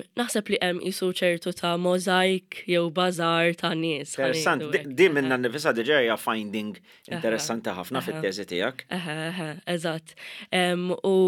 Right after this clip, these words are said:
Speaker 1: ovvjament hemm nies qisu sto-, bis-social statuses
Speaker 2: Mhm.
Speaker 1: differenti, em,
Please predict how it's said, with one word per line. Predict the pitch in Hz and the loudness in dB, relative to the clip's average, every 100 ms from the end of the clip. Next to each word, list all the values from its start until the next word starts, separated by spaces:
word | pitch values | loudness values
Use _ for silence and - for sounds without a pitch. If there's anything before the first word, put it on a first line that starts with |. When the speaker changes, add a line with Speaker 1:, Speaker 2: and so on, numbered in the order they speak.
| 185 | 4
Speaker 1:
ovvjament | - 202 208 226 220 | 2 2 2 2 0
hemm | 190 180 | 0 0
nies | 170 170 170 - - - | 0 0 -2 -6 -10 -14
qisu | - 165 - | -12 -10 -6
sto-, | 170 - 170 170 | -4 0 -2 -2
bis-social | - 165 175 175 165 - 175 165 | -10 -6 -4 -2 -4 -2 -4 -4
statuses | - - 165 170 - 156 | -8 -4 -4 -4 -8 -8
Speaker 2:
Mhm. | 165 | -8
Speaker 1:
differenti, | 190 190 156 190 185 170 - 185 196 - - - - - | -6 -4 0 2 0 -4 2 2 2 -4 -16 -14 -14 -12
em, | - 175 170 165 165 165 | -2 0 2 0 0 -4